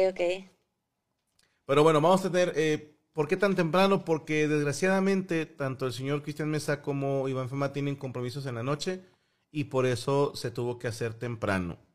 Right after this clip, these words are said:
Speaker 2: Pero digo, es de cuatro a siete, o sea, pueden llegar seis y media y todavía alcanzan pedazo.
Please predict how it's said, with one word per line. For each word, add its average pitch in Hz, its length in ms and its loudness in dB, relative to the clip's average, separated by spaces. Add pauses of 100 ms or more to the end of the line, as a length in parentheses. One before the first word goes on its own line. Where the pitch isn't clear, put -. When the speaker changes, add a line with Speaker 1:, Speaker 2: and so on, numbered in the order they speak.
(220)
Speaker 2:
Pero 120 220 2
digo, 131 220 2
es 131 60 -4
de 160 100 -6
cuatro 165 320 -8
a - 20 -4
siete, 117 400 -8
o 92 60 -18
sea, 92 160 -20
pueden 123 240 -6
llegar 113 320 -2
seis 120 300 -6
y 117 40 -8
media 143 300 -4
y 156 60 -8
todavía 101 240 -6
alcanzan 98 500 -8
pedazo. 95 400 -14